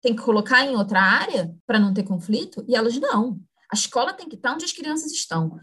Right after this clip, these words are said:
O Estado tem que garantir a segurança, tem que garantir a redução de danos. Redução de danos não é privar aquela população do direito, né, constitucional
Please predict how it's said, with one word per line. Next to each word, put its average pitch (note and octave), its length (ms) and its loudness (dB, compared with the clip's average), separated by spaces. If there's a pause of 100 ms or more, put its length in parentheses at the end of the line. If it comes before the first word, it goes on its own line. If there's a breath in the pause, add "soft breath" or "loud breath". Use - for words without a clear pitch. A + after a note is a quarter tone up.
(140)
O G#3+ 60 6
Estado C4+ 460 6
tem D4 80 0
que C4 80 -2
garantir C4+ 400 4
a - 20 0
segurança, G3 540 0
tem A3 80 2
que G3+ 80 4
garantir G#3 260 0
a A3 60 2
redução G#3 280 0
de G#3+ 120 2
danos. E3 320 0 (260 loud breath)
Redução G#3 320 -2
de D4 140 -4
danos A3+ 500 2
não D4+ 300 0
é F#4 100 -8 (140)
privar A#3 680 2 (220)
aquela A3 320 0
população G#3 720 0
do A#3+ 100 2
direito, G3+ 880 0
né, G3+ 180 2
constitucional B3+ 1000 2